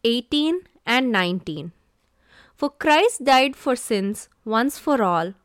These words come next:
the righteous for the unrighteous, to bring you to God. He was put to death in the body, but made alive by the Spirit, through whom also he went and preached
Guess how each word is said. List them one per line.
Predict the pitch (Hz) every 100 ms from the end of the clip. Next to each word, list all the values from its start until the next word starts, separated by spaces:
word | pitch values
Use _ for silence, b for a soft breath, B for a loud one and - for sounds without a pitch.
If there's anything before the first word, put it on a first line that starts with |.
| _
the | 214 214
righteous | 214 233 226 277 277 - - _
for | 247
the | 233 240
unrighteous, | 220 226 226 180 180 170 175 - b b b -
to | 294
bring | 247 269 294
you | 294 285
to | 277 220
God. | 190 156 160 - _ _ _ _ _ _
He | - 330
was | 349 339
put | - 415
to | 494 466
death | 294 247 247 _ -
in | 254
the | 262
body, | 214 202 185 175 180 226 _ _ _ _ _ _ -
but | 214 247 240 _ _ _
made | 247 294 349
alive | 320 247 202 214 220
by | 214 208
the | 208 220
Spirit, | - 202 170 139 - - _ _ _ _ _ _ _ _ _ -
through | 285 285 269
whom | 285 285 285 226 - _
also | - 233 262 370 381
he | - 294 254
went | 220 226 240 -
and | 202 220 - -
preached | 254 277 269